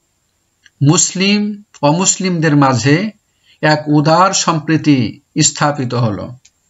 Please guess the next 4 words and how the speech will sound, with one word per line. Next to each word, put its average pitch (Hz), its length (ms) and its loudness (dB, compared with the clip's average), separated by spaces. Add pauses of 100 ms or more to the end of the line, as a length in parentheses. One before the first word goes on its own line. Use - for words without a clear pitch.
(840)
হযরত 147 440 0
মুহাম্মদ 147 580 0 (680)
সাল্লাল্লাহু 156 640 2
সাল্লামের 143 580 2